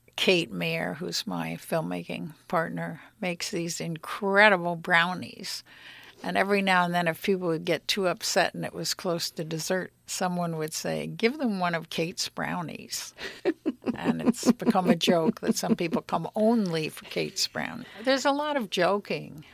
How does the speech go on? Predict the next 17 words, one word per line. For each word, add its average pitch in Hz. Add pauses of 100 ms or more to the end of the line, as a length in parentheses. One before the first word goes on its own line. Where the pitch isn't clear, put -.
(180)
There's 214
a 214
lot 208
of 185
laughter. 175
If 175
you 208
look 214
at 190
the 175
film 170
Living 180
Room 170
Revolution, 170
the 175
race 175
dialogues, 202